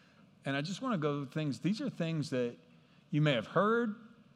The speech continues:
you may believe, and these are things that can really hinder us if we think this way and don't get our teaching from Scripture or don't get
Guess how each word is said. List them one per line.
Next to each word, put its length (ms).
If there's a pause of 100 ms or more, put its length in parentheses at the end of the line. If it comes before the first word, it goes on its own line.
you 140
may 220
believe, 680 (880)
and 100
these 140
are 80
things 280
that 120
can 120
really 340 (160)
hinder 400
us 260
if 120
we 120
think 240
this 200
way 120
and 120
don't 240 (240)
get 120
our 120
teaching 360
from 160
Scripture 540
or 80
don't 300 (920)
get 140